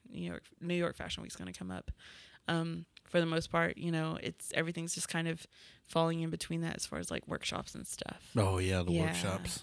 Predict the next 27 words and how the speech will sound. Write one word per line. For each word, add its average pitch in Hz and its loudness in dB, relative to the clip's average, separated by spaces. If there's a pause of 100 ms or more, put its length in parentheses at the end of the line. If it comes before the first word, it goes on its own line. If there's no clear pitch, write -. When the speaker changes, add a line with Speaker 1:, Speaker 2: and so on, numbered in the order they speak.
Speaker 2:
Okay. 98 -2
Speaker 1:
yeah, 92 -4
so, - -6 (300)
and 190 2
those 202 4
are, 170 0
we're 165 -6
still 175 -2
trying 175 -4
to 165 -4
lock - -8
down - -6
those - -6
dates. - -6 (480)
But, 165 2
um, 170 -2 (220)
you 175 4
know, 156 4
like, 147 -2
the 165 -4
first 170 0
half - -4
of 170 -4
my 170 -2
year - -6
is - -10
pretty 165 2